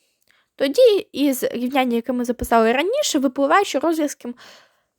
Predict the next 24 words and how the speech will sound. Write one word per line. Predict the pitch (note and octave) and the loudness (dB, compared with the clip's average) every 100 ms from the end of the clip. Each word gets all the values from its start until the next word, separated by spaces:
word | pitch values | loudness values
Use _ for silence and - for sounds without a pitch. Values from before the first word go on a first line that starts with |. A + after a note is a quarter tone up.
| _ _ _ - | _ _ _ -10
тоді | B3+ A4 | 2 4
з | D#4+ | 4
рівняння, | C#4+ D#4 E4 C4 | 0 0 0 0
яке | B3+ | -2
ми | C4 | -6
записали | B3+ C4 C4 C#4+ C#4 | -6 -8 -6 -2 0
до | A3+ | 0
цього, | B3 F#4 D5 - - _ - | -2 -2 -2 -2 -6 _ -8
випливає, | C4+ C4+ C#4 D4+ A#4+ | -4 0 2 4 2
що | - B3+ | 0 -2
розв'язком | C#4 D4+ C4+ - A#3 | -2 -2 -6 -8 -10
буде | A#3 E4 C#4+ - | -6 -2 -2 -4
х | D#4+ | -10
дорівнює | A#3 A#3+ C4 A#3+ | -6 -4 -2 -4
три | A3+ A3+ - | -6 -8 -2
а | A#3+ | -2
додати | A3 G#3+ A3 | 0 -4 -2
один | A#3+ B3 G4+ | -4 -4 -8
поділити | - A#3+ C#4+ B3+ | -6 -4 -6 -6
на | A3+ | -10
два | A3+ A3+ | -10 -8
а | C#4+ | -4
мінус | B3+ A#3 | -4 -4
чотири. | - G#3+ G3 G3 | -8 -10 -10 -12